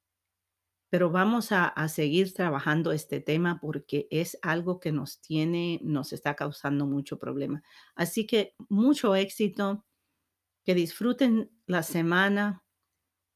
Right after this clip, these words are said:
y nos, e-, este, espero que estén aquí la próxima semana, donde cubriremos siempre temas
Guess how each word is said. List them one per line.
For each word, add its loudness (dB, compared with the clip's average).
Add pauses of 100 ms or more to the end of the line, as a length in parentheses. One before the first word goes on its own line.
(380)
y -2 (120)
nos, -2 (300)
e-, -2
este, -2
espero 2
que -8
estén 0
aquí 0
la -4
próxima 0
semana, -2
donde -2
cubriremos 0
siempre -2
temas -2